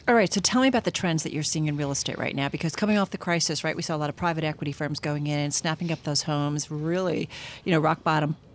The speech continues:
prices, and then bundling and selling and all that good stuff. What are you seeing?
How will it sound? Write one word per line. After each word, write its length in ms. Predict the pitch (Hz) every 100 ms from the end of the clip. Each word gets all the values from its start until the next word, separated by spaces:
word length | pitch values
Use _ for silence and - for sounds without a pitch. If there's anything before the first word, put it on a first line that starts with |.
| -
prices, 640 | - - 254 - 160 160
and 100 | 165
then 140 | 160 156
bundling 460 | 160 160 160 160
and 100 | 151
selling 340 | 147 156 156 151
and 80 | 147
all 80 |
that 160 | 143 143
good 160 | - 139
stuff. 320 | - 151 - - - -
What 120 | 220
are 40 |
you 120 | 226
seeing? 380 | 208 - - -